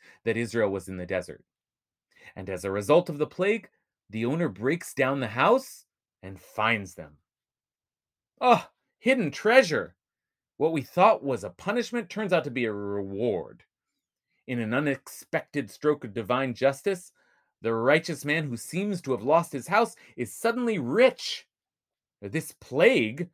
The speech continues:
was actually a jackpot. Oh, it's all so exciting. But this just feels too easy. Is this really the way God shows affection? By leading us to gold?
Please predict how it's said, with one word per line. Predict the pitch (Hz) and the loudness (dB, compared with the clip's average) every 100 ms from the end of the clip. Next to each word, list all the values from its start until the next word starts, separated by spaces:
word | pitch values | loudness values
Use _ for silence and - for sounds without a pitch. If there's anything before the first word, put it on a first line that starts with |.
| _ _ | _ _
was | 98 113 | -6 -2
actually | 147 - 208 | -2 0 0
a | 185 | 0
jackpot. | 196 208 - - 101 - _ _ _ _ _ _ _ _ | 0 -2 -4 -10 -10 -10 _ _ _ _ _ _ _ _
Oh, | 92 | -20
it's | - | -2
all | 110 110 | -2 -2
so | 110 98 | -4 -10
exciting. | - 113 95 82 - _ _ _ _ _ _ _ _ _ _ _ _ _ _ _ _ _ | -8 -6 -6 -8 -18 _ _ _ _ _ _ _ _ _ _ _ _ _ _ _ _ _
But | 175 175 _ _ | -6 -6 _ _
this | 143 160 180 240 - | -20 -18 -12 -12 -10
just | - 180 - _ | -10 -10 -12 _
feels | 180 156 117 - | -2 0 0 -6
too | - 156 110 | -6 -4 -2
easy. | 156 101 78 58 _ _ _ _ _ _ _ _ _ 95 | -2 -4 -8 -18 _ _ _ _ _ _ _ _ _ -14
Is | 95 | -2
this | 160 175 | -2 -2
really | 101 101 139 170 196 | -6 -2 0 0 0
the | 120 | -2
way | 110 127 | -2 -4
God | 95 - 110 127 107 | -4 0 4 2 0
shows | - 113 143 | -6 -4 -4
affection? | 101 - 110 - - 196 180 _ _ _ _ _ | -8 -6 -8 -6 -10 -12 -14 _ _ _ _ _
By | 92 95 - - | -6 -6 -8 -6
leading | 120 143 147 147 | -2 -2 -2 -2
us | 147 - | -4 -6
to | 120 | -6
gold? | 98 110 139 190 226 - | 0 2 2 0 -4 -12